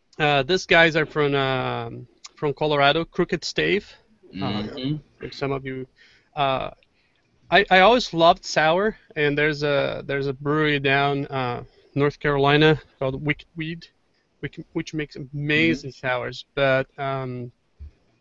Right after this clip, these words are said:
Speaker 1: I think I visit probably fifty breweries last year outside of P A, and, uh, uh,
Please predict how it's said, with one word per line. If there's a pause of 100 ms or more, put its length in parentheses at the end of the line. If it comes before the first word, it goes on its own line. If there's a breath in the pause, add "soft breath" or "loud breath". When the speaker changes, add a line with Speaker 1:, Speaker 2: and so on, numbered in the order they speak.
(460 loud breath)
Speaker 1:
I
think
I
visit
probably
fifty
breweries
last
year (320 loud breath)
outside
of
P
A,
and,
uh, (760 soft breath)
uh,